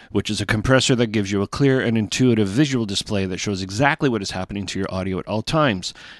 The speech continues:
Click the link in the description for more information. I'm thinking about relaunching Amazon, uh, for a affiliate plan, but hey, maybe not, maybe not, I don't know.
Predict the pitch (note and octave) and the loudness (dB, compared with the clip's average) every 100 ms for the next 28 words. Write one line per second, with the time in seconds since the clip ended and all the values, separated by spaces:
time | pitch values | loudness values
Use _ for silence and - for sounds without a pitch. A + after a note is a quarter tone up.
0 | - - E3 - A#2+ G#2+ F#2+ G2+ F#2 G2+ | -4 0 0 0 0 0 -2 -6 -4 -4
1 | - G#2+ - G2 G#2 G#2 A2+ G#2 - G2 | -2 -2 -2 -4 -2 0 2 0 -2 -2
2 | F#2+ F2 - F2 D#2+ - - - - _ | -2 -2 -2 -6 -10 -16 -20 -20 -20 _
3 | _ _ _ _ _ _ _ - - A3+ | _ _ _ _ _ _ _ -14 -2 2
4 | A#3 A#3 F#3 F#3 D#3+ D#3+ D#3+ C#3 C#3+ D#3 | 4 4 6 4 4 2 0 0 2 2
5 | D#3+ D#3 D3+ C3 B2 - - - G2 F#2+ | 2 2 2 -2 -4 -8 -10 -8 -8 -6
6 | A2+ G#2+ - - F2+ G1+ A2+ - B2+ B2 | -4 -6 -8 -12 -12 -8 -6 -2 0 0
7 | - A#2+ A#2 A2 G#2 - G1+ D2+ F2 A2 | 0 -2 0 0 -2 -6 -20 -12 -6 -4
8 | F2+ F#2 F#2+ - - F#2 G2+ A2 G2+ F#2+ | -4 -8 -16 -20 -14 -8 -4 -2 -2 -4
9 | D#2+ C2+ - - F2+ D2+ B1 G1+ D#2+ D#2+ | -4 -8 -12 -10 -10 -8 -10 -10 -10 -10
10 | A#1 | -12